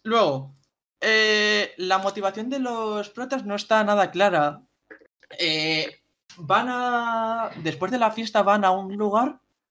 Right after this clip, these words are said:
no sabe, no se sabe por qué, y se chocan y pasa todo esto, pero no se sabe por qué van para allá. Luego, los escenarios parecen que, en un momento parece que están en la nada y otras veces están en un barrio residencial.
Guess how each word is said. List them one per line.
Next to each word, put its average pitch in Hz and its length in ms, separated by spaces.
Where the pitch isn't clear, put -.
no 165 180
sabe, 190 260
no 175 120
se 185 80
sabe 190 200
por 156 220
qué, - 280
y 151 100
se 143 140
chocan 220 360
y 156 60
pasa 165 280
todo 165 180
esto, 233 220
pero 151 140
no 151 80
se - 120
sabe 214 160
por - 180
qué 190 80
van 185 180
para 139 80
allá. - 180
Luego, 208 240
los 156 100
escenarios 175 520
parecen 214 440
que, 180 400
en 156 120
un 170 40
momento 214 340
parece 185 240
que 175 60
están 180 260
en 156 180
la 147 120
nada 240 420
y 160 120
otras 180 480
veces 175 260
están 170 240
en 165 60
un 156 100
barrio 165 220
residencial. 151 720